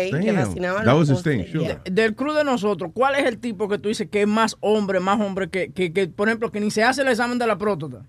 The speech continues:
Speaker 2: Johnny.
Speaker 3: <clears throat> Johnny, y se amarró aquí un nudito en la, en la barriga y comenzó a bailar igual que Juan Gabriel en el concierto.
Speaker 2: Johnny.
Speaker 3: Johnny. Famolari, ven acá. Así mismo, se amarró su vaina y estaba, "No, ah, no, ah, no,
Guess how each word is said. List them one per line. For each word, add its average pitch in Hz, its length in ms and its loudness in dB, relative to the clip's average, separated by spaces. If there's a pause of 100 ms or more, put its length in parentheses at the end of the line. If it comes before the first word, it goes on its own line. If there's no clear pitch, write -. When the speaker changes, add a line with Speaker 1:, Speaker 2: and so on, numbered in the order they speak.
(100)
Speaker 2:
Johnny. 117 320 6 (260)
Speaker 3:
<clears throat> 175 300 0
Johnny, 214 320 2
y 180 100 -10
se 202 120 -2
amarró 202 360 2
aquí 254 200 0
un 254 160 -4
nudito 254 460 -2
en 226 60 -2
la, 202 260 2
en 196 40 -2
la 196 60 0
barriga 262 460 0
y 208 80 -2
comenzó 196 240 -4
a 220 60 2
bailar 208 260 2
igual 196 280 0
que 208 100 -2
Juan 190 180 -2
Gabriel 175 380 -2
en 160 80 -2
el 143 80 -4
concierto. 131 580 -8 (360)
Speaker 2:
Johnny. 165 560 4
Speaker 3:
Johnny. 180 320 2 (200)
Famolari, 311 500 6
ven 330 160 4
acá. 302 400 2 (360)
Así 220 280 -2
mismo, 254 220 -2
se 247 100 -4
amarró 247 360 0
su 311 100 -8
vaina 311 240 2
y - 20 -8
estaba, 269 300 0 (120)
"No, 320 200 4
ah, 320 580 6
no, 330 80 -6
ah, 339 240 0 (400)
no, 339 160 4